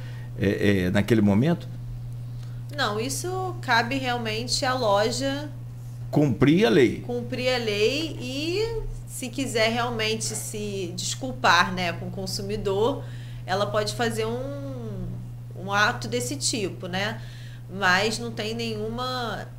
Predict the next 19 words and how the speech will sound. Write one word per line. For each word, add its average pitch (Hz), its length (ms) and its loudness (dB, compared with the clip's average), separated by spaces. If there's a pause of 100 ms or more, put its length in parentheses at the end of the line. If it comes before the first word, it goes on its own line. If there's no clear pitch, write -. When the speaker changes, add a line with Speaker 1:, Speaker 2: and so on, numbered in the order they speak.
Speaker 2:
assim, 190 460 -4
a - 20 -2
gente 202 240 -4
não 214 120 -4
pode, 214 580 0
em 214 220 -2
âmbito 269 580 -2 (160)
PROCON, 226 540 0
né? 208 320 -2 (260)
Âmbito 196 260 -4
administrativo, 214 760 -2
a 170 40 -4
gente 180 200 -6
não 196 80 -8
pode 190 240 -2
obrigar 214 580 2
que 262 100 -4
a 233 100 0
loja 208 580 -2